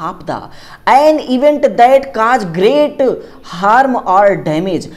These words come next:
अर्थात जब किसी ऐसी घटना से ज़्यादा बड़ा नुकसान हो जाए उसे कहते हैं disaster। Disaster का मतलब क्या हुआ दोस्तों, an event that cause great harm or image।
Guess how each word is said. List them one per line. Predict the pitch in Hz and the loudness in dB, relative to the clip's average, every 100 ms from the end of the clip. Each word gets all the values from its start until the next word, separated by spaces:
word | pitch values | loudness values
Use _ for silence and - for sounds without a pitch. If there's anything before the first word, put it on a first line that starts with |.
| - - | -16 -8
अर्थात | 202 247 285 - | -8 -4 -4 0
जब | 294 294 | -2 -2
किसी | 254 254 294 | -6 -4 -4
ऐसी | - 185 247 247 294 | -4 0 0 0 -4
घटना | 208 185 185 233 | -4 -6 -4 -4
से | 220 220 269 285 269 - 151 | 0 0 0 -2 -6 -14 -6
ज़्यादा | - 240 277 294 | -2 0 2 0
बड़ा | 175 233 277 | 2 2 2
नुकसान | 220 - 190 190 | 0 -4 -6 -4
हो | 156 | -2
जाए | 160 185 233 233 - | 0 2 0 -4 -12
उसे | 233 269 | -8 -6
कहते | 269 240 240 | -4 -2 -2
हैं | 165 | -2
disaster। | 175 190 190 190 226 156 | -2 0 0 0 0 0
Disaster | 127 156 180 190 202 | -2 -2 0 -2 -6
का | 170 | -8
मतलब | 170 170 175 | -8 -8 -6
क्या | 165 | -4
हुआ | 156 | -2
दोस्तों, | 156 151 226 277 302 - - 233 285 | -2 -4 -2 -4 -4 -12 -6 -2 0
an | 294 - | 0 -2
event | 190 185 269 277 311 330 - - 180 | -2 0 0 -2 -6 -8 -12 -4 2
that | 247 277 277 220 | 2 2 -2 0
cause | 247 233 143 - 165 | 2 0 -2 -12 -12
great | 147 208 320 330 | -6 -2 -2 -2
harm | 214 160 165 185 185 - | -8 -6 0 0 -2 -2
or | 147 254 269 - - 147 | 0 0 -2 -12 -12 -10
image। | 147 143 123 | -6 -6 -6